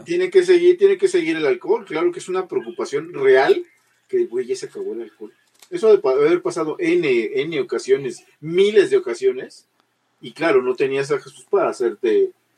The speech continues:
pues, llenarte las barricas, ¿no? De roble, de roble blanco.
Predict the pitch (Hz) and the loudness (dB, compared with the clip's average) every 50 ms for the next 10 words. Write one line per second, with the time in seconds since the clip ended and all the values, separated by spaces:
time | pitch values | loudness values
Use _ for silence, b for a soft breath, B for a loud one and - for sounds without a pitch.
0 | _ _ _ _ _ _ - - 113 117 117 127 - - 143 123 113 107 - 110 | _ _ _ _ _ _ -10 -6 -4 -2 -2 -2 -2 0 0 0 0 -2 -4 -6
1 | 107 120 - - - - - 135 131 143 165 262 254 175 - 185 - - 131 127 | -6 -6 -6 -8 -4 0 0 0 0 -2 -6 -6 -4 -2 0 0 2 4 4 4
2 | 113 107 113 113 117 107 98 117 117 120 120 110 101 98 98 104 110 - - - | 4 2 -2 -4 -4 -2 -2 -2 -4 -4 -4 -4 -6 -6 -6 -10 -10 -12 -14 -18